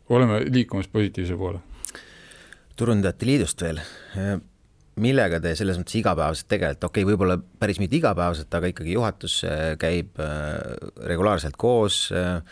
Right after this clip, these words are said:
Speaker 2: äh, nüüd on Tuli äkki kaks aastat vana? Noh, circa.
Speaker 1: Jah.
Speaker 2: Et, äh, mida te olete teinud? Sa mainisid enne, äh,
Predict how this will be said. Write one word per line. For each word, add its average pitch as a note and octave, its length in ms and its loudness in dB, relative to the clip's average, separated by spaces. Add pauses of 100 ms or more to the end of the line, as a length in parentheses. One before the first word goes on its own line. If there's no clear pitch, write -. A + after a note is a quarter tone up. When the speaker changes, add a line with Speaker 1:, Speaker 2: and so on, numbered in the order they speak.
(320)
Speaker 2:
äh, D#2+ 360 -4
nüüd F#2 160 0
on F2+ 200 0
Tuli F#2 520 2
äkki F2+ 320 -4
kaks - 320 -2
aastat - 280 -6
vana? C3+ 220 0 (1200)
Noh, B2+ 140 -2 (640)
circa. E2+ 380 0 (220)
Speaker 1:
Jah. A2 200 4 (840)
Speaker 2:
Et, - 480 -2
äh, F2 560 0
mida G2+ 500 2
te F2 80 2
olete G2+ 300 2
teinud? F#2 320 2
Sa F2+ 80 -2
mainisid G2 320 2
enne, F#2+ 260 4 (720)
äh, D#2 840 -6